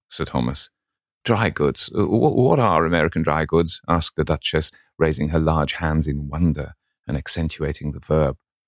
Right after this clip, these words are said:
"American novels," answered Lord Henry, helping himself to some quail. The Duchess looked puzzled.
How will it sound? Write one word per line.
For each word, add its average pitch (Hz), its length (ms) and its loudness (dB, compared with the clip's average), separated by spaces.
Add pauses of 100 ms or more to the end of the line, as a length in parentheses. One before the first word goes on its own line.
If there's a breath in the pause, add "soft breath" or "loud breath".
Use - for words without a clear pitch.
(280)
"American 101 500 4
novels," 73 840 2
answered 78 360 -2
Lord 76 200 2
Henry, 76 340 -4
helping 78 340 -4
himself 76 360 -4
to - 80 -14
some 71 180 -10
quail. 73 520 -4 (680)
The 82 80 0
Duchess - 460 -4
looked - 220 -14
puzzled. - 420 -4